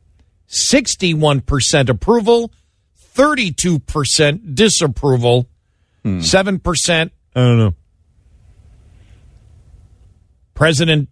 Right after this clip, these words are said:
Speaker 1: Trump, sixty percent approval, thirty-eight percent disapproval. Congress,
Speaker 2: Hmm.
Speaker 1: fifty-nine percent approval, thirty-seven percent disapproval.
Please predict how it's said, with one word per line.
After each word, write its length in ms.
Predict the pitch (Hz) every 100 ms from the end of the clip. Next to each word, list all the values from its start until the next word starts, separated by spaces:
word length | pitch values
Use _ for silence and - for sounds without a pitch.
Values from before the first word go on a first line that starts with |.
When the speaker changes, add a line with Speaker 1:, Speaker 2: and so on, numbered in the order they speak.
| _
Speaker 1:
Trump, 480 | - - 196 262 - - _ _ _
sixty 720 | - - - 330 - - 202
percent 540 | 143 165 160 - 170 143
approval, 680 | 120 - 233 226 254 254 - _ _
thirty-eight 880 | _ - 233 262 208 160 147 139
percent 560 | - 147 - 151 135 127
disapproval. 880 | 143 123 135 107 139 127 107 90 - _ _ _ _ _ _ _ _ _ - _ _ _ _
Congress, 840 | - 220 262 220 151 107 - - -
Speaker 2:
Hmm. 200 | 98 87 -
Speaker 1:
fifty-nine 840 | - 277 214 - 202 190 170 165 139
percent 480 | 170 147 - 151
approval, 680 | 135 107 226 226 214 220 220 _ _ _ _ _ _ _
thirty-seven 920 | _ - 277 254 202 135 175 151 147 131
percent 640 | 151 143 - 147 139 - _ 127
disapproval. 840 | 160 165 156 117 135 120 98 82